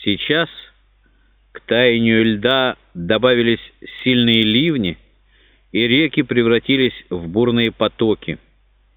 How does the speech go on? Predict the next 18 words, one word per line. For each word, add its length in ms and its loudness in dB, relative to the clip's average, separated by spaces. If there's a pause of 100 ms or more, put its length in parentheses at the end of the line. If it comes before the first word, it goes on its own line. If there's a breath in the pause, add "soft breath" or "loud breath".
(1040 soft breath)
Поскольку 460 -2
на 160 0
западном 480 -2
склоне 420 0
гор 260 2
не 220 0
было 300 0
озер, 480 0
чтобы 260 -2
задержать 560 -2
воду, 460 -2 (580 soft breath)
она 200 -2
просто 600 0
спадала 560 0
вниз 400 0 (140)
по 80 -2
крутому 540 -2
склону, 680 -2